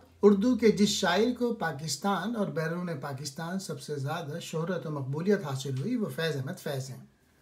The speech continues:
आज़ादी मिलने के बाद फैज़ अहमद फैज़ ने सिर्फ यही नहीं कहा कि वो इंतज़ार था जिसका, ये वो सहर तो नहीं, बल्कि अपने लोगों को ये तलकीन भी की थी कि अभी गरानी शब में कमी नहीं आई।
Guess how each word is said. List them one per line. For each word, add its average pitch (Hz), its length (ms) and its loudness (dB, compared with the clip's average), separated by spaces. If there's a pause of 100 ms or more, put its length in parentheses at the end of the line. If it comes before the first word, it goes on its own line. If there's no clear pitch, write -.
(180)
आज़ादी 240 500 10
मिलने 277 300 10
के 254 140 8
बाद 220 340 4 (720)
फैज़ 214 340 8
अहमद 196 240 6
फैज़ 196 320 6
ने 208 120 6
सिर्फ 196 200 6
यही 196 220 6
नहीं 226 280 8
कहा 151 300 2 (840)
कि 240 100 8
वो 247 160 10
इंतज़ार 214 680 8
था 247 100 8
जिसका, 185 360 0
ये 247 200 6
वो 233 180 8
सहर 196 320 2
तो 285 160 2
नहीं, 196 320 2 (1200)
बल्कि 226 320 6
अपने 247 340 8
लोगों 214 500 8
को 254 180 4
ये 240 140 4
तलकीन 226 560 4
भी 247 160 6
की 208 220 2
थी 185 200 0 (960)
कि 196 100 6
अभी 190 520 8 (120)
गरानी 180 600 6
शब 196 260 2
में 214 180 4
कमी 180 300 2
नहीं 196 340 4
आई। 147 240 -2